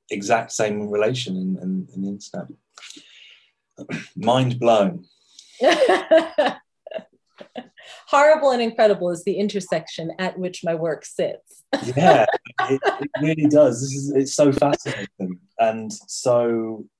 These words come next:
Speaker 1: horrific. And, you know, I mean, if you, if, if you, you know, if you didn't need <laughs> therapy from other things, then this is something you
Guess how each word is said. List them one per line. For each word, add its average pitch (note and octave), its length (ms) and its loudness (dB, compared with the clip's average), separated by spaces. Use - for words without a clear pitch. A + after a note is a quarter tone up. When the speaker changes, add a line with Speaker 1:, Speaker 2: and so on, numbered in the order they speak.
Speaker 1:
horrific. A2+ 760 -6
And, G2 340 -4
you A2+ 100 -12
know, F#2+ 320 -2
I G#2+ 40 -16
mean, G#2 480 -14
if B2 200 -12
you, A#2+ 200 -8
if, B2+ 300 -4
if B2+ 180 -10
you, B2+ 180 -6
you B2+ 120 -14
know, G#2 160 -4
if G#2 200 -8
you A#2 60 -12
didn't A#2+ 280 -8
need A2 220 -10
<laughs> - 100 -8
therapy A#2+ 480 -2
from B2+ 220 -2
other C#3 180 2
things, A#2 460 -4
then D3 260 2
this - 220 -6
is - 180 -2
something C3 480 -6
you A#2+ 80 -10